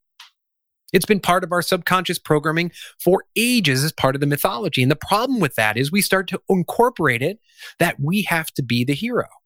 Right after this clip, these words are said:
that we have to follow the journey. Now, Kurt, what's the matter with that? Don't we all want to be heroes? We're told not to be zeros. We're told to be heroes.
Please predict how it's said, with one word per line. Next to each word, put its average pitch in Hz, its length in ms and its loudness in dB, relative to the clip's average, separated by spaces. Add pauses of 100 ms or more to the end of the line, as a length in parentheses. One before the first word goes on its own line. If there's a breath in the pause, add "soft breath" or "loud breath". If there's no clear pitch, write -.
(400)
that 185 180 2
we 202 280 2
have 160 320 -4
to 175 100 2
follow 151 800 0 (460)
the 180 80 6
journey. 170 520 0 (540)
Now, 208 120 4
Kurt, 285 340 0 (520)
what's - 200 2
the 180 80 2
matter 127 260 2
with 185 180 -2
that? - 360 0
Don't 180 160 0
we 185 140 2
all 156 160 0
want 175 160 -2
to 185 60 0
be 180 100 -2
heroes? 196 580 -2 (300)
We're 240 80 6
told 165 240 0
not 135 220 0
to 135 60 -2
be 113 140 0
zeros. 180 500 2
We're 185 120 4
told 156 300 0
to 151 40 -2
be 196 280 -2 (340)
heroes. 175 640 2